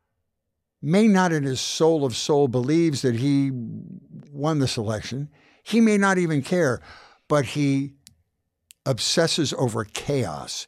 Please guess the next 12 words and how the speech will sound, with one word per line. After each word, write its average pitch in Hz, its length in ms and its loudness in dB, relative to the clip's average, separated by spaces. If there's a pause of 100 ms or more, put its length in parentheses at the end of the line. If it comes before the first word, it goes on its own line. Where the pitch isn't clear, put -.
He 127 200 -6
just - 680 -2 (180)
likes 123 640 -4 (180)
the 117 100 -4
chaos. 87 880 -6 (380)
He, 139 400 0
he 135 320 0
loves 156 600 2
that 131 160 -6
people 156 520 -2 (260)
in 131 160 0
his 147 460 0